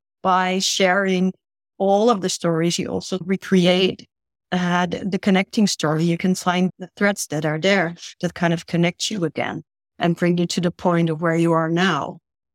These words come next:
So that is, uh, is a way of, of doing that. And, uh, in that, uh, I think it's important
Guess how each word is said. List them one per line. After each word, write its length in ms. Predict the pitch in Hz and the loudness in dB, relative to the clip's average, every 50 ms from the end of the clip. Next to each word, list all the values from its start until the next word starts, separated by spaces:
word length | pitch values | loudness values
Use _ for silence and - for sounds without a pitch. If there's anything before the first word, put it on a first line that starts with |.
| _ _ _ _ _ _ _ _ _ _ _ | _ _ _ _ _ _ _ _ _ _ _
So 180 | - - - 185 | -14 -10 -6 -2
that 220 | 170 180 - - 175 | -2 -2 0 0 -2
is, 220 | - 185 180 - - - | -4 -4 -6 -8 -4 -2
uh, 120 | 185 - - | -2 0 0
is 180 | - 202 196 180 | 0 0 2 2
a 80 | 196 185 | 2 4
way 360 | 180 202 247 285 240 196 180 | 4 4 4 4 2 2 2
of, 260 | 170 165 175 165 - - | 2 2 0 -2 -6 -6
of 160 | - 175 170 | -8 -8 -6
doing 400 | - - 160 160 156 147 147 156 | -4 -2 0 0 2 2 0 0
that. 320 | 151 160 - - - - - _ _ _ _ _ _ _ _ _ _ _ _ _ _ _ _ _ _ - - | 0 0 -2 -2 -4 -8 -12 _ _ _ _ _ _ _ _ _ _ _ _ _ _ _ _ _ _ -6 -2
And, 420 | 196 190 185 180 185 190 185 185 - | 0 0 2 2 2 2 2 0 -2
uh, 420 | - 190 196 190 185 185 185 185 185 - _ _ _ _ _ _ _ _ _ - | -2 -2 -2 -2 -2 -2 -2 -2 -2 -4 _ _ _ _ _ _ _ _ _ 0
in 200 | 214 240 277 254 | 2 2 2 4
that, 380 | 214 180 170 170 180 - - - - _ _ _ | 2 0 0 -2 -6 -10 -12 -18 -20 _ _ _
uh, 280 | - 185 180 175 180 170 | -6 -2 0 0 0 0
I 100 | - 190 | 0 -2
think 260 | 180 - - 196 185 - | -2 0 0 0 2 0
it's 200 | 190 - - - | 0 0 0 -2
important 580 | 190 - - - 185 - - - 185 190 - | -2 -2 -2 -4 -4 -2 -2 0 0 0 0